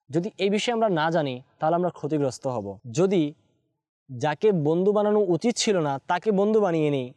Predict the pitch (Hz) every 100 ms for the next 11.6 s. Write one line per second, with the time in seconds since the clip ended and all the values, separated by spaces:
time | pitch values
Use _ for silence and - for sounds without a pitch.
0 | _ 160 165 143 156 - 196 151 175 208
1 | 208 185 170 151 143 156 175 - 190 -
2 | 220 - 190 160 170 233 190 175 220 202
3 | 170 131 123 - 202 - 233 202 143 117
4 | - _ _ _ 214 240 233 226 220 165
5 | 135 117 101 _ _ _ - 151 151 156
6 | 208 _ - 143 135 120 - 113 98 95
7 | _ _ _ 185 240 208 156 131 _ _
8 | _ _ 165 180 214 208 147 151 165 143
9 | 147 _ _ - 160 175 202 233 - 214
10 | 175 143 - - _ 180 208 220 180 165
11 | 175 151 131 120 127